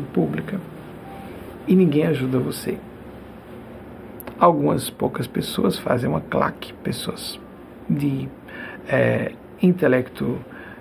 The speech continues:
medíocre, de emoções mesquinhas, com interesses subalternos ocultos por detrás desse ateísmo. Embora haja parte boa da contestação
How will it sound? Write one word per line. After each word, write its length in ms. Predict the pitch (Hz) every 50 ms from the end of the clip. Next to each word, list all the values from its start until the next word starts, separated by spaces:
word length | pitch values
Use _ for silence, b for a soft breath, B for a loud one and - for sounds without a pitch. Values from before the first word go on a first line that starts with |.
| B -
medíocre, 720 | 135 143 139 131 113 110 117 160 180 - - 240 320 - - - - - - - - - - - - - - -
de 80 | 156
emoções 480 | 147 139 143 131 - - 127 123 113 101
mesquinhas, 800 | 151 180 170 - - - - 180 190 208 226 247 233 - - -
com 160 | - - 151
interesses 640 | 143 123 - - 123 127 127 120 - - - 127 117
subalternos 840 | - - - 127 123 127 120 117 - - - - 113 120 131 120 135
ocultos 520 | 135 135 - - - 135 127 - - -
por 160 | - - 135
detrás 420 | 127 127 - - 120 117 - - 120
desse 240 | 139 127 - - 135
ateísmo. 680 | 120 - - 165 151 160 180 185 165 175 226 262 277 - B B B B B B B B B B B B B B B B B B B B B B B -
Embora 480 | - 214 196 156 131 127 123 127 147 - -
haja 320 | - 165 202 202 170 156
parte 360 | - - - 127 120 - -
boa 380 | 135 123 123 131 123 120 120 120
da 180 | 123 - 135 127
contestação 1000 | - - 131 117 - 139 117 - 151 143 120 - - - 143 165 180 165 139